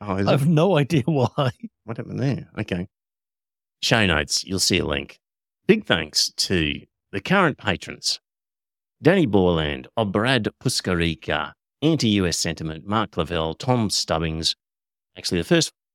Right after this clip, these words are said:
Speaker 1: four were for two thousand twenty-two. Then we got four from two thousand twenty-one. Tom Stubbings, Rico, Greg P, and Shaq Leg.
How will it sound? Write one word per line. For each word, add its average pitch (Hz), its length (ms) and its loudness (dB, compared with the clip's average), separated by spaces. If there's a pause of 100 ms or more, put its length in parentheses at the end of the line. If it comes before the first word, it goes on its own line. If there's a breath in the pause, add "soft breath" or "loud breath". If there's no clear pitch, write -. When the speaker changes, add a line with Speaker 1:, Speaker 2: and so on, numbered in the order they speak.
(440)
Speaker 1:
four 104 380 2
were 87 120 0
for - 120 -8
two 87 220 -4
thousand 80 400 -4
twenty-two. 78 640 -4
Then 135 100 2
we 120 80 0
got 101 160 2
four 117 300 2
from 85 120 -2
two 110 140 2
thousand 90 280 2
twenty-one. 87 580 0
Tom 160 200 2
Stubbings, 90 520 0
Rico, 98 540 2 (840)
Greg 101 360 2
P, 80 500 -4
and 76 260 -8
Shaq - 180 -4 (220)
Leg. 156 340 4